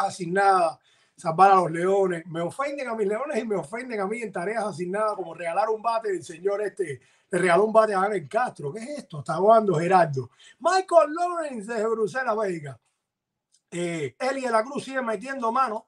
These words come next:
Ya verán para el año que viene. Nos decía, eh, eh, Lázaro Jaro, Eribet dice, "Le gané la serie a Juan León". ¿Qué juego es de ayer? ¿Le costará el puesto al director? Vamos a ver. Raulito, Raulito siempre está con Mar Olson, caballero, casi ciento diez impulsadas.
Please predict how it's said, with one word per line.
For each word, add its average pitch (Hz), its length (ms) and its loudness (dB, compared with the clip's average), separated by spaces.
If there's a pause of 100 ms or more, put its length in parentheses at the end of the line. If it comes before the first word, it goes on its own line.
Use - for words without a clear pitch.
Ya 185 160 -6
verán 240 260 0
para 240 180 -2
el 247 40 -6
año 240 100 -10
que 208 80 0
viene. 156 320 -2 (380)
Nos 180 140 -2
decía, 180 800 0
eh, 156 280 -4 (580)
eh, 156 280 -6
Lázaro 160 320 -2
Jaro, 208 300 6
Eribet 190 320 0
dice, 202 240 -4
"Le 202 100 -2
gané 208 220 -2
la 262 120 -2
serie 262 360 -4
a 190 100 2
Juan 233 260 4
León". 190 420 -2 (300)
¿Qué 269 100 -10
juego 254 280 2
es 240 60 -6
de 226 80 -4
ayer? 196 240 2
¿Le 165 120 -6
costará 175 340 -4
el 220 80 -14
puesto 254 260 -6
al 208 60 -6
director? 220 380 -6
Vamos 220 300 2
a 170 60 -6
ver. 139 160 -14 (320)
Raulito, 220 320 -2
Raulito 220 320 2
siempre 240 460 -6
está 220 220 2
con 185 180 -2
Mar 214 180 -2
Olson, 254 480 -8 (120)
caballero, 214 580 -10 (120)
casi 220 340 -2
ciento 185 380 -8
diez 233 160 -2
impulsadas. 180 560 0